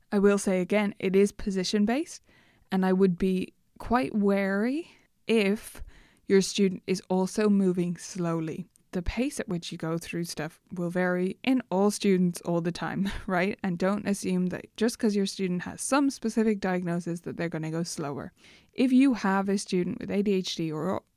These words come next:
autism and they are racing through material, the distraction-free environment of Piano Pronto suits them. I think that's great. If they are going very slow,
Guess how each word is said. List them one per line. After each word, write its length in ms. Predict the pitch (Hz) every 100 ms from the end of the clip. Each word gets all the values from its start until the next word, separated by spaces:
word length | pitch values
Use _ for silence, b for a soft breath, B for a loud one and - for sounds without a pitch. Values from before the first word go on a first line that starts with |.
| 226
autism 540 | 233 233 226 220 220 226 b b -
and 100 | 190
they 140 | 185
are 120 | 180 170
racing 440 | 185 269 - 226
through 180 | 214 196
material, 680 | 190 - 180 165 170 165 180 B B B B B -
the 120 | 185
distraction-free 840 | 175 175 - 240 233 233 208 - 202
environment 580 | 190 185 180 185 180 -
of 120 | 185
Piano 280 | - 180 170
Pronto 260 | 170 170 170
suits 380 | - 240 233 -
them. 260 | 240 233 - _
I 60 | -
think 160 | 185 175
that's 200 | - -
great. 320 | 175 143 - _ b b
If 140 | 208
they 120 | 214 226
are 80 |
going 360 | 208 196 196 214
very 180 | 208 196
slow, 540 | - 185 160 185 285